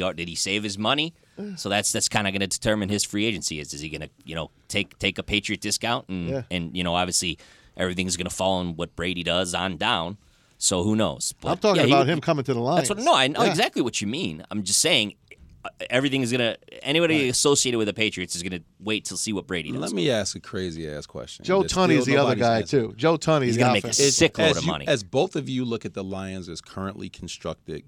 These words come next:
Speaker 3: granted we got the draft and free agency, should this team invest on the offensive side or the defensive side of the ball? Where can they make the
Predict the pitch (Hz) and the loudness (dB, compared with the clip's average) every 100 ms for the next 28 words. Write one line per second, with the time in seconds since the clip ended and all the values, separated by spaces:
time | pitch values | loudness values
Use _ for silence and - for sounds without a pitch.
0 | - _ 98 95 92 90 90 82 80 - | -20 _ -6 -6 -6 -8 -10 -10 -12 -8
1 | 80 80 78 - 69 65 - - - - | -6 -8 -12 -14 -14 -14 -16 -18 -18 -20
2 | _ _ _ _ _ - - 147 139 139 | _ _ _ _ _ -6 -4 -4 -4 -6
3 | - 123 123 107 101 87 80 85 - - | -4 -4 -4 -4 -6 -6 -8 -8 -10 -14
4 | _ _ _ - 82 76 76 92 113 104 | _ _ _ -16 -14 -8 -4 -4 -6 -8
5 | 110 - 90 90 87 85 80 73 69 67 | -8 -4 -2 -4 -6 -10 -8 -10 -12 -16
6 | - - 60 67 76 80 80 113 107 78 | -14 -14 -12 -14 -14 -14 -8 -6 -6 -8
7 | 87 123 135 139 117 98 107 110 92 - | -6 -6 -6 -10 -8 -8 -6 -6 -8 -10
8 | - | -14